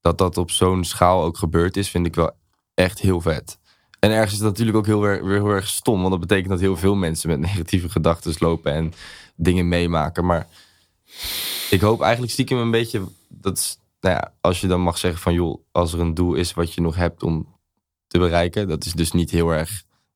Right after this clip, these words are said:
nou ja, dat is niet een ton op mijn rekening of dat is niet een dikke auto of dat is niet, weet ik veel wat, eh, de beste regisseur van Nederland zijn. Maar dat zou dan nu zijn dat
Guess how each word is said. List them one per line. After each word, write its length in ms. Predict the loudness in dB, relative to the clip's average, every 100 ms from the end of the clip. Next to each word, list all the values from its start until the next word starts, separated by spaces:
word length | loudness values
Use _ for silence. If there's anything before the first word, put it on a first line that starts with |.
| -6
nou 140 | -4
ja, 60 | -4
dat 140 | -8
is 100 | -6
niet 220 | -2 -2 -2
een 160 | -4
ton 180 | 0 0
op 80 | 0
mijn 140 | -2
rekening 340 | -2 -2 -4 -4
of 60 |
dat 180 | -4 -4
is 100 | -2
niet 200 | -2 -2
een 100 | -2
dikke 220 | -2 0
auto 340 | 2 0 0 -4
of 80 |
dat 140 | -4 -4
is 120 | -2
niet, 240 | -2 -2
weet 160 | -2 -2
ik 80 | -2
veel 120 | -2
wat, 240 | -2 -2
eh, 60 | -4 -6 -4
de 200 | -4 -2
beste 280 | -2 -2 0
regisseur 340 | -2 -2 -2 -2
van 100 | 0
Nederland 340 | 0 0 -2
zijn. 260 | -2 0 0
Maar 280 | -2 -4 -14 -20 -20 _ _ _
dat 140 | 0 2
zou 160 | 4
dan 160 | 4 4
nu 140 | 2
zijn 340 | 2 2 2 0
dat 160 | -2